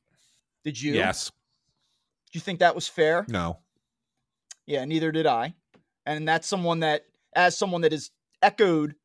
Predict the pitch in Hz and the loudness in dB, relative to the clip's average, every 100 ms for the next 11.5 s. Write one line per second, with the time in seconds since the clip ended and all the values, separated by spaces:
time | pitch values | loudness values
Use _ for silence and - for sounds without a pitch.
0 | _ _ _ 170 160 160 190 185 165 156 | _ _ _ 4 4 4 -2 -2 -6 -4
1 | 185 160 160 156 156 156 - - - 160 | -4 -2 2 4 4 4 -2 -10 -6 -6
2 | 151 156 160 _ _ _ _ _ _ _ | -6 -10 -10 _ _ _ _ _ _ _
3 | - 165 156 139 139 131 _ - 170 202 | 4 4 4 2 -4 -18 _ -4 0 2
4 | 180 175 170 160 160 - _ _ _ _ | 2 4 4 4 -2 -12 _ _ _ _
5 | - - 185 170 156 143 - 160 92 78 | -16 -4 -2 0 -2 -4 -2 -2 -2 -8
6 | _ - - 240 202 - - - _ 185 | _ -8 4 6 6 -2 -20 -20 _ -18
7 | - 190 _ _ _ _ _ 208 233 254 | -16 -16 _ _ _ _ _ 6 8 10
8 | 240 226 202 - 277 294 262 - 247 240 | 8 4 4 6 6 4 -2 0 0 0
9 | - 202 202 226 202 190 - 190 180 170 | -2 -6 -4 0 0 0 -2 -2 -2 0
10 | 156 156 180 170 180 190 185 170 - 147 | 0 0 0 4 4 4 2 -2 0 -2
11 | 127 - 120 120 | -2 -6 -4 -6